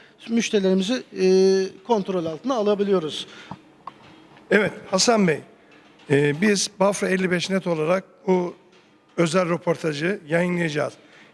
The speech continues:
Speaker 2: Yayınlayacağız ama vatandaş bunu seyrederken "Ben de bu tür son teknolojiden yararlanmak istiyorum,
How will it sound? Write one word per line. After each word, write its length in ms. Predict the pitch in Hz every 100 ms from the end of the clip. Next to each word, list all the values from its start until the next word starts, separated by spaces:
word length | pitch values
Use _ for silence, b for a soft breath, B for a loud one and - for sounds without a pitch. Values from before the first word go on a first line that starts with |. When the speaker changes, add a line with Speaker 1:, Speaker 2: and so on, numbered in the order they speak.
| -
Speaker 2:
Yayınlayacağız 640 | 170 202 202 185 196 185
ama 240 | 220 165
vatandaş 520 | 180 208 190 180 170
bunu 180 | 190 185
seyrederken 760 | 165 190 190 190 190 - 180 175 b b b -
"Ben 220 | 214 202
de 140 | 190
bu 80 | 165
tür 240 | 196 196 185 - b
son 240 | - 202 208
teknolojiden 640 | - 180 190 175 160 175
yararlanmak 680 | 185 180 180 175 175 180 175
istiyorum, 420 | 160 - 165 143